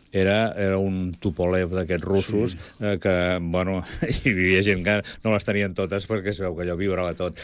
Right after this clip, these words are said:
Speaker 1: A més a més, havien de fer, eh, escala, eh, al Canadà, havien de fer de Madrid a, a, a
Speaker 2: Bueno,
Speaker 1: Madrid
Speaker 2: això,
Speaker 1: a l'Havana,
Speaker 2: això
Speaker 1: havien de fer escala al Canadà
Speaker 2: No, no, això és
Speaker 1: per
Speaker 2: obligatori.
Speaker 1: repostar, perquè...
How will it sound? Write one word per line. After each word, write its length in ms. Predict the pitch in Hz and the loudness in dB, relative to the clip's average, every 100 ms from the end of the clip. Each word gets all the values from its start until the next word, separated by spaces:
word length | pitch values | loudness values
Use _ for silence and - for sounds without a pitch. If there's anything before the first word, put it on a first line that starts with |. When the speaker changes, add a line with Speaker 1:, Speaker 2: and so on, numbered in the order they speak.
| - | -10
Speaker 1:
A 60 | 95 | -6
més 160 | 92 98 | -2 0
a 40 | |
més, 200 | 98 98 | 0 0
havien 240 | 110 110 | 2 2
de 80 | 101 | 0
fer, 340 | - 98 90 85 - - | 0 0 0 -2 -10 -10
eh, 280 | - 98 98 | 0 2 2
escala, 680 | 90 - 101 95 92 90 87 - | -2 0 2 2 2 0 -4 -6
eh, 540 | 90 87 85 85 82 | -4 -2 -2 -4 -6
al 80 | 87 | -4
Canadà, 540 | 104 113 110 113 110 - _ _ | 0 4 4 2 0 -8 _ _
havien 240 | 87 98 113 | -8 -4 -4
de 80 | 113 | -2
fer 160 | 107 | -4
de 80 | 92 | -2
Madrid 400 | 95 92 131 139 | -2 0 0 2
a, 140 | 120 107 101 | 2 2 2
a, 240 | 95 95 90 87 85 80 | -2 -6 -6 -6 -6 -10
a 720 | 87 - - - - - 87 | -14 -20 -20 -20 -20 -16 -2
Speaker 2:
Bueno, 160 | 135 135 | 2 4
Speaker 1:
Madrid 120 | 120 | 4
Speaker 2:
això, 60 | 160 | 4
Speaker 1:
a 80 | 139 | 4
l'Havana, 320 | 131 180 170 | 4 2 0
Speaker 2:
això 0 | |
Speaker 1:
havien 160 | 147 147 | -2 -4
de 80 | 147 | -6
fer 120 | - | -6
escala 320 | 120 127 151 160 | -8 -4 -2 -2
al 60 | 123 | -4
Canadà 240 | 113 113 | -2 2
Speaker 2:
No, 80 | 165 | 2
no, 80 | 170 | 2
això 100 | - | 2
és 80 | 180 | 2
Speaker 1:
per 80 | 143 | 4
Speaker 2:
obligatori. 440 | - 139 131 131 113 | 4 2 0 0 2
Speaker 1:
repostar, 300 | 151 123 - | 2 0 -2
perquè... 240 | 113 | -6